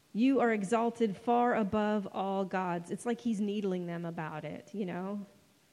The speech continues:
Like, "Hey, if you didn't bow down to God, like I said before, it doesn't matter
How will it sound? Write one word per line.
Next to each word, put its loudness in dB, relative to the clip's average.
Like, -4
"Hey, 2
if 0
you 0
didn't 4
bow 6
down 0
to -4
God, 0
like 0
I 0
said -2
before, 0
it -4
doesn't -2
matter -4